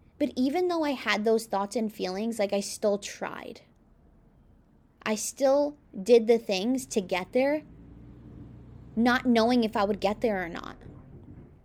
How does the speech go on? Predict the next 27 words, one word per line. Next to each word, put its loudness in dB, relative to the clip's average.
And 4
that's 2
where 2
this, -2
like, 0
fear 2
of 2
uncertainty 0
comes -8
in, -6
is, -4
like, -2
we 6
do 2
things 2
every 0
single 2
day, 0
and 4
we 2
really 4
wanna 0
do -4
things -2
that 2
are 6
gonna -2